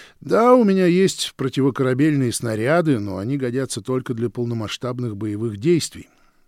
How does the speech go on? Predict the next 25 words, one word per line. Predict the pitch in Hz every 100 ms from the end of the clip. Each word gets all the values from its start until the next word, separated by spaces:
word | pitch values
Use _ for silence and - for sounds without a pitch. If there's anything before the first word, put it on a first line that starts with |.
| _ _ -
У |
меня | 92 147
есть | 240 185
бродяги, | 120 123 104 113 135 123 92 _ _ _ -
но | 117 160
мне | 190 180
бы |
не | 170
хотелось | 156 160 220 156 98
жертвовать | 120 107 110 110 156
ими | 139
в | 101
ходе | 117 107
партизанской | 107 98 110 110 117 - 98
войны. | 90 85 67 _ _ _ _ _ _ -
У | 110
меня | 170
есть | 240 -
принтеры, | 156 180 160 151 113 _ _ -
но | 98
на | 117
подготовку | 117 135 143 180 - 147
автофабрики | - - 117 - 165 156 - 120
уйдет | 120 117 127
время, | 113 147 147